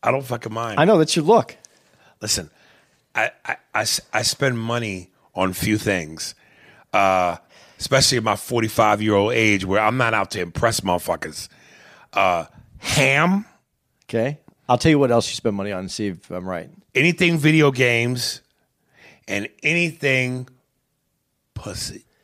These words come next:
Speaker 2: Okay, and here's the smaller expenses.
Speaker 1: Uh-oh.
Speaker 2: You have to have a certain number of Yankee hats.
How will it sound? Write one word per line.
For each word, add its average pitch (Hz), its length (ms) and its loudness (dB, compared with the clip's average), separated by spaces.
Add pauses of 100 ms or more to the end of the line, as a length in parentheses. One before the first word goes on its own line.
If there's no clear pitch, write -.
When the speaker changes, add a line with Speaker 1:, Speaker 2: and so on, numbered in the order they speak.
(640)
Speaker 2:
Okay, 117 320 -4
and 113 100 -6
here's 160 260 0
the 123 60 -6
smaller 123 460 2
expenses. - 480 -8
Speaker 1:
Uh-oh. 92 400 0 (840)
Speaker 2:
You 120 100 4
have 143 140 4
to 156 80 0
have 156 160 6
a 135 40 0
certain 156 280 2
number 139 360 4
of 113 360 4
Yankee 123 300 0
hats. - 460 -4